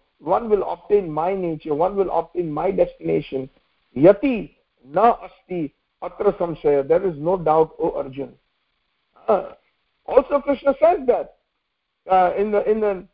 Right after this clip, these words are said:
in the next verse, also in the Bhagavad Gita, very important key verses, uh, attaining,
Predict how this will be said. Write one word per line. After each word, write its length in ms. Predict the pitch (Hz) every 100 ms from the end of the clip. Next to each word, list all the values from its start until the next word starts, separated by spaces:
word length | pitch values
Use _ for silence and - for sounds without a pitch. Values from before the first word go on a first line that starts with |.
| _ _ _
in 120 | 196
the 80 | 196
next 240 | 226 262 -
verse, 180 | 311 247 - _ _ _
also 360 | 170 233 - 214
in 100 | 196
the 80 | 180
Bhagavad 320 | 185 202 185
Gita, 360 | 220 185 156 135 _ _ 185
very 320 | 277 277 202 - -
important 500 | 202 208 254 247 202
key 160 | 226 233
verses, 420 | 226 226 170 135 _ _ _ _ _ _ _
uh, 160 | 160 160 - 170
attaining, 560 | 160 240 294 277 180